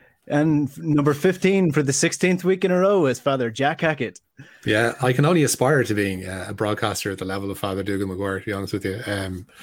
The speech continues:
Speaker 2: but yeah, like, it's, it's, it's great crack, but it's like, I mentioned it to, mentioned it to Colin Milani there in studio last night,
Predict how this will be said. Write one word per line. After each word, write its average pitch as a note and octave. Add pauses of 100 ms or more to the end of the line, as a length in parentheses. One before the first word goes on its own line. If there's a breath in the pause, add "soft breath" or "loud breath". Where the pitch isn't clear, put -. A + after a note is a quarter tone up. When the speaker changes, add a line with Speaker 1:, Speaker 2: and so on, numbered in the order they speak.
(320 loud breath)
Speaker 2:
but A#2
yeah, A#2+
like, G#2+
it's, -
it's, -
it's B2
great C#3+
crack, B2
but C3
it's A#2+
like, C3+ (260)
I C3
mentioned B2+
it -
to, G2+ (480 loud breath)
mentioned A#2+
it -
to G#2
Colin G#2
Milani G2
there G2
in G2
studio G#2
last G2
night, G#2